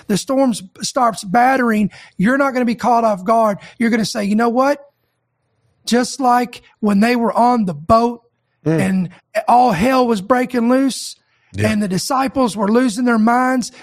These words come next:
Speaker 1: Jesus was taking a nap, and they, and they shook him awake and said, 'Hey, we're gonna, we're gonna die here. We're gonna
Speaker 2: Mm.
Speaker 1: sink.'" And Jesus rose up. And Brother Larry, you know what the first thing he said? "Oh, you have little faith."
Speaker 2: That's what he said.
Speaker 1: Implying,
Speaker 2: Mm.
Speaker 1: implying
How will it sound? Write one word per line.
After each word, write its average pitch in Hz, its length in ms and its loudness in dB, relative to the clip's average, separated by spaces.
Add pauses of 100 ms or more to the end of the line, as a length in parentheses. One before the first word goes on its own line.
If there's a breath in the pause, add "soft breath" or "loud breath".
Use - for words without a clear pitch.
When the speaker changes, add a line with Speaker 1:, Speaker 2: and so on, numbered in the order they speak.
(100)
Speaker 1:
Jesus 226 540 -2
was 202 140 -4
taking 240 360 0
a 226 60 0
nap, 233 400 2 (200 loud breath)
and 196 120 -2
they, 202 80 0 (200)
and 214 140 2
they 196 100 0
shook 302 380 -4
him 277 160 2
awake 269 360 0
and 220 120 -2
said, 240 180 -6
'Hey, 269 380 0 (460)
we're 226 160 4
gonna, 262 340 0
we're 226 160 0
gonna 247 180 0
die 294 420 2
here. 277 200 -2
We're 254 100 -2
gonna 233 200 0
Speaker 2:
Mm. 131 200 -2
Speaker 1:
sink.'" 320 380 -6 (340 loud breath)
And 208 220 0
Jesus 254 500 -4 (160 soft breath)
rose 240 480 0
up. 240 280 2
And 226 260 0
Brother 254 300 0
Larry, 269 200 2
you 254 60 2
know 269 80 2
what 269 80 0
the 220 80 -8
first 254 220 -2
thing 262 160 0
he 247 100 2
said? 277 320 -2 (300 loud breath)
"Oh, 247 260 0
you 240 160 0
have 254 100 -2
little 240 220 0
faith." 151 380 -8 (260)
Speaker 2:
That's 117 220 -4
what 135 100 -4
he 131 80 0
said. 233 100 2
Speaker 1:
Implying, 254 680 0
Speaker 2:
Mm. - 40 -16 (140 soft breath)
Speaker 1:
implying 269 880 0